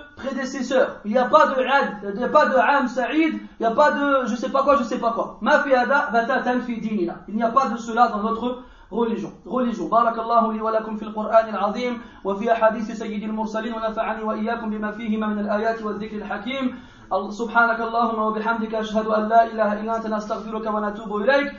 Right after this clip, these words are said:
وصلى الله وسلم وبارك على محمد وعلى آله وأصحابه أجمعين. اللهم آتنا في الدنيا حسنة وفي الآخرة حسنة وقنا عذاب النار.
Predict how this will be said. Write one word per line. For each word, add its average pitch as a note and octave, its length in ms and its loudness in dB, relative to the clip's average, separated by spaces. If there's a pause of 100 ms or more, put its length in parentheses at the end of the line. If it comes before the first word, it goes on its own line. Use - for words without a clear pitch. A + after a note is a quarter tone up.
(180)
وصلى A#3 260 0
الله A#3+ 300 4
وسلم A3+ 340 0
وبارك A#3 460 2
على G#3+ 280 0
محمد A3 460 -2
وعلى A3 480 4
آله A3 200 -4
وأصحابه G#3+ 580 0
أجمعين. B3 520 -2 (220)
اللهم A#3 360 4
آتنا A#3 360 2
في A3 80 -8
الدنيا A3 280 -6
حسنة A3+ 540 -2
وفي G#3+ 140 -4
الآخرة A3 500 6
حسنة A3 520 -4
وقنا G#3+ 280 -4
عذاب G#3+ 280 0
النار. C4 440 4